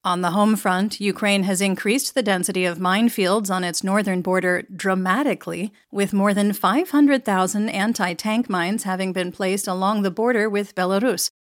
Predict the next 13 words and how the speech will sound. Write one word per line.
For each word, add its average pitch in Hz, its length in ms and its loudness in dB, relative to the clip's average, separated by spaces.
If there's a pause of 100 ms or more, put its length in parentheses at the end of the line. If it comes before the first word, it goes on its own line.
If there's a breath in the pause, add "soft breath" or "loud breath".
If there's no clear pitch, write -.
(120)
according 180 460 -4
to 175 140 -6
Lieutenant 180 440 -4
General 208 360 0
Serhiy 185 440 -4
Nayev, 190 460 -2 (380 loud breath)
commander 180 500 0
of 180 160 0
the 180 80 -8
Ukrainian 190 560 -2
Operational 202 600 -4
Command 202 440 -6
North. 208 420 -6